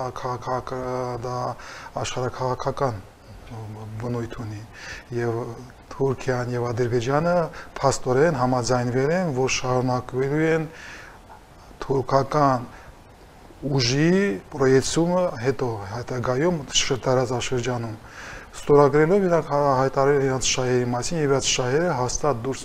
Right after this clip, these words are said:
են գալիս Ադրբեջանի և Թուրքիայի տարածքներից։ Այդ առաջինը։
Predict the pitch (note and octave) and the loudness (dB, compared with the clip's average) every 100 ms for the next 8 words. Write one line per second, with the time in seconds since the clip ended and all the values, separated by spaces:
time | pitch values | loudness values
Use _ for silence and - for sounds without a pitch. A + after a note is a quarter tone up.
0 | B2+ A#2 B2 D3+ F#3 - B2+ A#2+ B2 B2 | -8 -6 -4 -2 -2 -2 -4 -4 -4 -4
1 | A2+ B2 C#3 E3 C3 A#2+ - C3+ - C#3 | -4 -4 -4 -4 -4 -4 -10 -10 -4 -4
2 | C3+ B2 A#2 - B2 G#2 G2 - - - | -2 -4 -4 -6 -6 -8 -8 -10 -12 -16
3 | - - - - - B2+ C#3 C3+ - G#2+ | -18 -18 -18 -14 -6 0 2 2 -2 -8